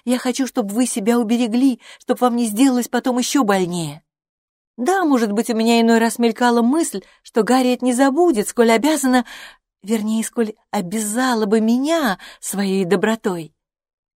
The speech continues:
Этот призыв к милосердию подействовал более, чем все остальное. Мысль,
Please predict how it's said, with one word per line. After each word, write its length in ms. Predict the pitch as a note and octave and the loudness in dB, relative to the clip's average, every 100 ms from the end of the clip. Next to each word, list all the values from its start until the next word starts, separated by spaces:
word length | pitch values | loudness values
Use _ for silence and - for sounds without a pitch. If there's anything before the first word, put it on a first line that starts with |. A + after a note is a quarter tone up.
| _ _ _ _ | _ _ _ _
Этот 320 | D#3+ D#3 - | -14 -12 -14
призыв 420 | D3 D3 D3 C#3+ | -10 -6 -6 -8
к 100 | _ | _
милосердию 720 | D#3+ D3+ C#3 G#3+ G#3+ E3 D#3 | -4 -4 -4 -4 -6 -4 -8
подействовал 680 | C#3+ D3 E3+ E3+ - F3 E3 | -6 -4 -2 -4 -6 -6 -4
более, 520 | E3 A#3+ A3+ D#3 C#3+ - - _ | -4 -2 -2 -2 -6 -10 -20 _
чем 180 | - D#3+ | -8 -8
все 220 | - E3+ | -2 -2
остальное. 680 | D3+ - F3+ E3+ C#3 B2 C3 _ _ _ _ _ _ - | -2 -6 -6 -4 -6 -8 -14 _ _ _ _ _ _ -6
Мысль, 460 | F3 B3 - D#3+ | -2 -2 -4 -10